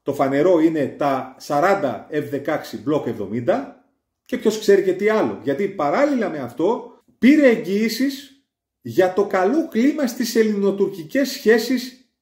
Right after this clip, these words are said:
και την ηρεμία στο Αιγαίο. Ο Υπουργός δηλαδή Εξωτερικών των Ηνωμένων Πολιτειών Αμερικής διαβεβαίωσε τους Τούρκους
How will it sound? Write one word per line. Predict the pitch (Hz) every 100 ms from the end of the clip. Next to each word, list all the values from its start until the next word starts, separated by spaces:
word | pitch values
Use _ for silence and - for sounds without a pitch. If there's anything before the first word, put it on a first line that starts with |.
| _
και | 208
την | 202 196
ηρεμία | 190 175 175 254 277 233 - _
στο | - - 233
Αιγαίο. | 240 220 294 208 - - _
Ο | 147
Υπουργός | 143 147 135 226
δηλαδή | 208 180 202
Εξωτερικών | 196 - 151 196 139 - _
των | _ 123
Ηνωμένων | 123 170 233
Πολιτειών | 175 151 165
Αμερικής | 156 127 110 156 226 226 - _ _ _ _ _ _ _
διαβεβαίωσε | 113 185 185 147 160 - 269 262 170 - 127 95 - _ _ _ _
τους | 143 -
Τούρκους | 185 190 262 277 - -